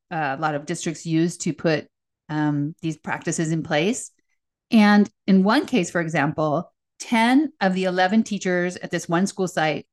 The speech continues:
that were trained in the restorative justice task force left campus. So now there's one little person running around that campus that's had the training. What do you, what are you supposed to do now? And in Los Angeles, only three hundred and seven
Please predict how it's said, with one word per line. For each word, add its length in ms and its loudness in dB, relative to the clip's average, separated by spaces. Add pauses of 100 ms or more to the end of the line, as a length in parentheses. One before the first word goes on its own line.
(160)
that 140 2
were 140 -2
trained 640 2 (160)
in 200 2
the 80 2
restorative 520 0
justice 640 -4 (200)
task 360 -6
force 540 -2 (720)
left 220 -10
campus. 600 -4 (300)
So 120 -6
now 140 2
there's 160 0
one 200 2
little 180 0
person 360 -2
running 160 2
around 180 2
that 140 -4
campus 320 -2
that's 240 -6
had 160 -2
the 80 -2
training. 460 -4 (560)
What 100 0
do 60 0
you, 80 -4 (300)
what 180 0
are 40 0
you 60 0
supposed 280 -4
to 60 -16
do 120 -8
now? 240 -12 (1000)
And 380 2
in 180 -4
Los 220 0
Angeles, 540 -2 (420)
only 240 6
three 280 -2
hundred 340 2
and 100 4
seven 560 -4